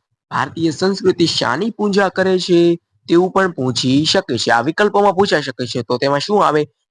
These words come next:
લાગણીઓની અને બુદ્ધિની પૂજા કરનારી છે અને ઉદાર ભાવના,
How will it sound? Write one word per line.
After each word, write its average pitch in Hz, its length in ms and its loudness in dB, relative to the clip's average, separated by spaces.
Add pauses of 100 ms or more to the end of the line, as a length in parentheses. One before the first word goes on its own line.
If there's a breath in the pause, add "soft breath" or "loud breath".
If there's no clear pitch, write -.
લાગણીઓની 139 1000 2
અને 208 180 0
બુદ્ધિની 185 500 2
પૂજા 110 300 -2
કરનારી 110 420 -6
છે - 200 -4 (400)
અને 170 240 0 (320)
ઉદાર 139 420 2
ભાવના, 123 540 2